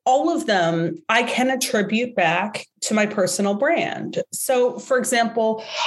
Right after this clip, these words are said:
I wrote a dummies brand book. And the way that I got that book deal was,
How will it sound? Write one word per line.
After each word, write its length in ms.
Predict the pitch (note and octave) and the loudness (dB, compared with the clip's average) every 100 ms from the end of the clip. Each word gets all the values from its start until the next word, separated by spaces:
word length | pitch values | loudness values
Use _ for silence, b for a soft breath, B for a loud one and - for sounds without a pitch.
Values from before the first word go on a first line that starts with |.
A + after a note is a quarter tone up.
| B - | B -2
I 100 | A3+ | 0
wrote 300 | A#3 A3+ A3 | 2 0 0
a 480 | G#3+ G3+ G3 G3+ - | 0 2 2 0 -2
dummies 500 | F#3 A#3 A#3 F#3+ E3 | 0 2 2 0 0
brand 380 | F3+ E3+ D#3+ D#3 | 0 0 0 0
book. 400 | A#2+ E2 - - - _ _ _ _ - | 0 0 -2 -8 -12 _ _ _ _ -4
And 500 | A#3 A3+ A3+ A3+ G#3+ - _ _ G#3 | 0 2 2 0 -2 -6 _ _ 0
the 180 | G3+ | 2
way 340 | B3 A3+ A#3+ D#4 | 2 2 2 2
that 160 | D4+ | 2
I 120 | B3+ A#3 | 2 2
got 240 | G#3 G3+ | 0 0
that 240 | F#3+ E3+ | -2 0
book 260 | B3+ D#4 - | 0 0 -2
deal 420 | F#3 D#3 D#3+ E3+ | 0 2 2 2
was, 460 | G3 G3 G3 F#3+ | 2 4 2 0